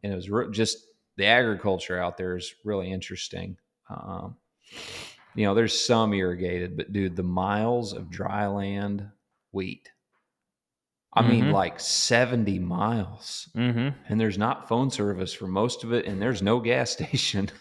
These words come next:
Speaker 2: Once you cross the border,
Speaker 1: There's
Speaker 2: yeah,
Speaker 1: nothing.
Speaker 2: I, I call it the border, not the state line, because it is almost like a different
Speaker 1: <laughs>
Speaker 2: country.
Speaker 1: It is.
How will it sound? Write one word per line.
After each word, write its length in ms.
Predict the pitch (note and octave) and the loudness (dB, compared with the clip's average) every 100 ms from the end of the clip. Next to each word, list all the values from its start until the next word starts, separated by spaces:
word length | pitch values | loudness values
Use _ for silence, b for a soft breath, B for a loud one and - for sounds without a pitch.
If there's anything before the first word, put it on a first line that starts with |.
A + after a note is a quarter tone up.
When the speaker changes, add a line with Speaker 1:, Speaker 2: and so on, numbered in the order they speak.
| _ - | _ -2
Speaker 2:
Once 240 | C3 - | 0 2
you 80 | D3 | 2
cross 360 | - D3 - | 6 6 6
the 100 | C#3 | 0
border, 560 | B2 C#3+ G3+ E3 G3+ F3+ - b b - | 0 4 4 4 4 0 -2 b b 0
Speaker 1:
There's 460 | C3 C3 - - | 2 2 0 -2
Speaker 2:
yeah, 60 | D3 A2+ | -2 0
Speaker 1:
nothing. 260 | A#2 C3+ | -2 4
Speaker 2:
I, 300 | - D#3+ D#3+ | 8 8 8
I 40 | D3+ | 6
call 260 | - F3+ D#3 | 8 6 6
it 100 | - | 4
the 80 | |
border, 400 | A2 A#2 A#2+ G2+ | 4 6 6 4
not 240 | G2 G#2 G#2+ | 0 0 -2
the 60 | G#2 | -4
state 320 | - G2+ G2 | -4 -4 -2
line, 300 | G2+ F#2+ F#2+ | -4 -2 -4
because 260 | G2 A#2 | -2 0
it 80 | B2+ | 2
is 180 | C#3+ C3+ | 4 6
almost 340 | C3 B2 A#2+ B2 | 4 4 2 2
like 160 | A2+ | 0
a 60 | A2 | 2
different 380 | A#2 A#2 A2+ A2+ | 2 2 0 0
Speaker 1:
<laughs> 20 | |
Speaker 2:
country. 420 | A#2+ B2 A#2 G2+ | 0 2 0 0
Speaker 1:
It 60 | C3 | 4
is. 580 | A#2+ E3+ B2+ G2 - | 6 6 2 0 -4